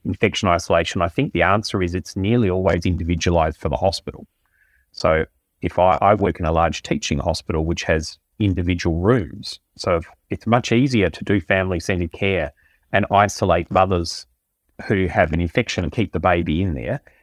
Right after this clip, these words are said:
It also depends on the resources and the setup of the hospital. So I think the solution needs to be more of an umbrella one that, and, and provide guidance. And I think the key thing here is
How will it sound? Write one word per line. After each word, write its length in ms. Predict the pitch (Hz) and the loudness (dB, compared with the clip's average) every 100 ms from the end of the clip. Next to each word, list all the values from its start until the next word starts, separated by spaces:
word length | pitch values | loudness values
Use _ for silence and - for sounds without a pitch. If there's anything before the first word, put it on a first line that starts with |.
| - | -4
It 100 | 107 | 2
also 300 | 135 - 90 | 2 2 -2
depends 420 | 85 - 98 90 | -2 -4 -4 0
on 120 | 90 | 0
the 100 | 87 | 0
resources 600 | 87 85 90 92 - 85 | 0 0 0 -2 -4 -4
and 100 | 87 | -2
the 40 | 80 | -4
setup 360 | - 92 82 | 0 2 2
of 80 | 80 | 0
the 60 | 67 | -2
hospital. 420 | 92 - - 69 | -2 -2 -4 -4
So 140 | - | -2
I 40 | 87 | -2
think 280 | - 120 - _ _ _ _ | 0 -2 -2 _ _ _ _
the 120 | - 104 | -4 -2
solution 680 | - 107 110 143 - 104 | 0 2 4 2 2 0
needs 260 | 95 92 - | 0 -2 -6
to 120 | - | -8
be 160 | - 90 | -2 0
more 260 | 85 90 87 | 0 0 0
of 80 | |
an 100 | 85 | 0
umbrella 460 | 82 80 87 90 98 | -2 0 2 4 4
one 280 | 85 82 80 | 2 2 2
that, 120 | 78 - | -4 -4
and, 200 | 101 90 | -4 -4
and 180 | - 90 | -6 -6
provide 420 | - 90 85 80 | -4 4 4 4
guidance. 580 | 87 85 85 69 - - - | 4 4 4 0 -6 -10 -2
And 120 | 87 | 0
I 60 | 87 | 0
think 160 | 123 - | -2 -4
the 100 | 98 | -4
key 320 | - 123 160 | 0 2 2
thing 300 | - 104 85 | 2 -2 0
here 320 | 95 95 87 | 0 0 2
is 220 | 82 78 | 0 -4